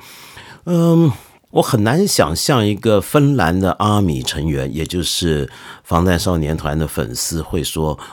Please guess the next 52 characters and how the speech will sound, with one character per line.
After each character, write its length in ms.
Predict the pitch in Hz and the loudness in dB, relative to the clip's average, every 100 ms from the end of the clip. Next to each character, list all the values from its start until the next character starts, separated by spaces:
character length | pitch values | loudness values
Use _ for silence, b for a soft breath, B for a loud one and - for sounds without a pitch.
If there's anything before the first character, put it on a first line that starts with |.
| B | B
，“我 160 | 78 110 | -2 -2
喜 260 | - 87 | 0 -2
欢 300 | 78 107 110 | -2 0 0
防 180 | 104 90 | 0 0
弹 160 | 95 85 | 0 0
少 180 | 101 | 0
年 200 | 78 69 | -2 -4
团 260 | 76 - 64 | -6 -6 -6
是 160 | - 107 | -2 0
因 60 | |
为 80 | 95 | 0
他 160 | - 95 | 0 -2
们 80 | |
很 180 | 87 69 | -2 -6
爱 220 | 60 113 78 | -2 0 -2
韩 320 | - 69 78 | -4 -4 -4
国。” 320 | - 123 127 b b | -6 -8 -10 b b
好 200 | - - | -6 0
像 160 | 117 147 | 4 6
有 80 | 127 | 4
点 200 | - - | 4 -2
奇 320 | - - - 101 | 0 -2 0 0
怪 320 | 160 143 95 | 4 6 6
吧？ 160 | 73 B B B B | 2 B B B B
就 120 | 202 | 4
我 100 | 208 | 4
讲， 260 | 156 107 87 B B | 6 4 2 B B
呃， 260 | 120 123 | 2 4
中 220 | 120 170 175 | 4 2 2
国 160 | 131 | 2
很 200 | 117 92 | 2 0
多 120 | 95 | 2
艺 120 | 151 160 | 2 4
人 220 | 98 90 | 4 2
都 100 | 117 | 0
很 220 | - 71 | -2 -2
爱 180 | 80 101 | 0 0
国， 220 | - 76 | -2 -6
但 180 | - 165 | -2 -2
这 120 | 160 | -4
不 120 | 139 | -4
一 140 | 180 196 | -4 0
定 180 | 196 | 0
能 140 | 104 95 | 0 2
够 140 | 117 | 0
帮 260 | 95 107 117 | 2 2 2
助 160 | 120 | 2
你 180 | 92 80 | 2 0
冲 300 | 69 - 113 | -2 -2 -2
出 220 | 104 113 | -2 -2
国 260 | 101 - 85 | -2 -2 -2
际， 260 | 90 104 | -2 -4